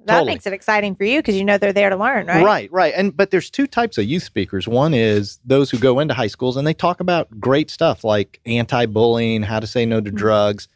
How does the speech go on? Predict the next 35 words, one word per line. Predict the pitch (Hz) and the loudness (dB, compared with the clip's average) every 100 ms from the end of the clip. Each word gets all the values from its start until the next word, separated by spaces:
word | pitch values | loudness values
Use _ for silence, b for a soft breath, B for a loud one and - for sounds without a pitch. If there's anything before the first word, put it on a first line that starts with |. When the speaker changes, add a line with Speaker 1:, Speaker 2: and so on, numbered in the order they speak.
| _ _ _ _ | _ _ _ _
Speaker 2:
And, | 139 135 | -2 0
and | 131 | 0
that's | 156 180 | 0 -2
more | 185 170 | -6 -6
prevention. | - 117 98 120 135 - 170 175 | -6 -10 -4 -2 -2 -2 -4 -4
And | 117 | -6
Speaker 1:
Mm-hmm. | |
Speaker 2:
again, | 110 143 117 | -2 -2 0
that's | 101 131 - | 0 -2 -2
not | 139 | -4
me. | 120 147 90 - | -2 -4 -4 -8
I'm | 120 131 | -6 -2
dream | 113 127 131 | 0 0 0
to | 117 | -2
do. | 104 135 113 - _ | -2 -2 -2 -6 _
Speaker 1:
Yeah. | 208 175 | -10 -2
Speaker 2:
So, | 143 120 110 107 _ | 0 2 0 -2 _
so | - | -2
I | 117 131 | 0 2
on | 151 113 | 0 -2
purpose | - - 156 - 104 - | -6 -6 -6 -4 -8 -6
went | 117 110 | -6 -2
after | 107 104 104 | -4 -4 -8
youth | 101 107 - | -4 -6 -6
leadership | 101 120 117 95 - 92 | -6 -2 -2 -4 -4 -6
conferences | - 92 92 - 92 - 92 90 - _ _ _ _ _ | -6 -8 -8 -10 -10 -6 -6 -8 -14 _ _ _ _ _
um, | 113 107 | 0 0
and | 117 101 | -2 0
so | 139 | 0
I've | 107 | 2
done | 123 151 | 2 2
that. | 143 123 117 - | 2 0 -2 -4
And | 120 | -2
then | 143 139 127 | 0 0 0
the, | 117 120 123 | 0 0 -4